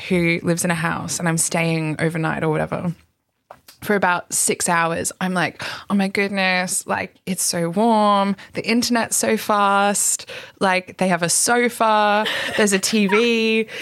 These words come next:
<laughs> like, a dishwasher, washing machine." I'm like, "Whoa, amazing." And then at about the six-hour mark, I'm like, "I feel dead inside, I need to leave."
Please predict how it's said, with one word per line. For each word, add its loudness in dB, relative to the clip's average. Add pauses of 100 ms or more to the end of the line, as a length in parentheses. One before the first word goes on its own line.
(100)
<laughs> -4
like, -2 (180)
a -6
dishwasher, 0
washing 0
machine." 0
I'm 2
like, -4
"Whoa, -6
amazing." -10 (480)
And 2
then 2 (580)
at -2
about -4
the -4
six-hour -2
mark, 0
I'm -2
like, -2
"I -2
feel 0
dead -2
inside, 0
I 2
need -2
to -2
leave." 4